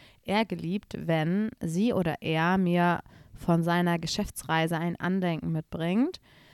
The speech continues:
sie oder er mich ganz unerwartet und <laughs> leidenschaftlich küsst. Wie unerwartet. Äh, oder <laughs> sie oder er, da merkt man wieder meine romantische Ader, sie oder er mich pflegt, wenn ich krank bin.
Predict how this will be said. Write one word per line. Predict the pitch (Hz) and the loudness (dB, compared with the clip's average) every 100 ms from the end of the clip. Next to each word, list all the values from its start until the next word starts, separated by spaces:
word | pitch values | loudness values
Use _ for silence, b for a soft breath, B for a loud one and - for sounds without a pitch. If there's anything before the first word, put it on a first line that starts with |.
| b | b
sie | 180 220 226 | 0 2 4
oder | 185 190 - | 2 0 0
er | 185 185 | 0 2
mich | 180 180 - | 0 -2 -2
ganz | 180 208 | -2 -2
unerwartet | - 214 202 185 180 - - | -2 0 2 2 0 -2 -8
und | 175 | -4
<laughs> | |
leidenschaftlich | 175 - 196 - 202 175 - 226 - | -2 0 2 2 2 0 -4 -6 0
küsst. | 233 247 - - - - - _ _ _ - B B 104 B | 2 2 -2 -4 -6 -12 -20 _ _ _ -18 B B -2 B
Wie | - - | -8 -4
unerwartet. | 214 - - - - - - B B B B | -4 -4 -18 -20 -18 -20 -18 B B B B
Äh, | 202 | 8
oder | 285 233 247 277 247 | 10 12 10 8 4
<laughs> | 214 | 2
sie | 233 247 254 | 8 8 10
oder | 294 226 | 8 8
er, | 170 175 147 | 4 0 0
da | 208 | -2
merkt | 196 233 214 | 0 0 0
man | 175 | 0
wieder | 180 | 0
meine | 175 175 | 2 2
romantische | 170 156 165 180 - | 0 -2 -4 -6 -6
Ader, | 165 185 B B B - | -6 -6 B B B 2
sie | 226 | 6
oder | 233 | 6
er | 220 208 | 6 0
mich | 208 - | 0 -4
pflegt, | - 196 - | -2 -2 -2
wenn | 175 | -6
ich | - | -4
krank | - 170 - | -4 -4 -4
bin. | 151 160 | -6 -6